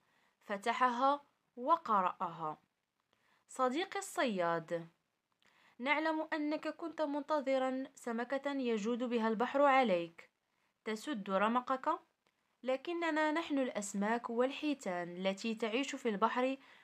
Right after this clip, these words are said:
نريد أن نوجه لكم أنتم البشر رسالة نعبر فيها عن أسفنا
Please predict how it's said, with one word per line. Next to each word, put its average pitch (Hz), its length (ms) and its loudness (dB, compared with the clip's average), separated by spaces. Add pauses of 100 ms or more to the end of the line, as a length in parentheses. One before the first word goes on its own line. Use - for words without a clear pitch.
(140)
نريد 262 440 0
أن 262 280 0
نوجه 233 560 0
لكم 277 440 2
أنتم 285 340 -4
البشر 190 580 0 (400)
رسالة 214 760 -4 (800)
نعبر 233 520 0
فيها 302 380 0
عن 269 220 4
أسفنا 185 680 -2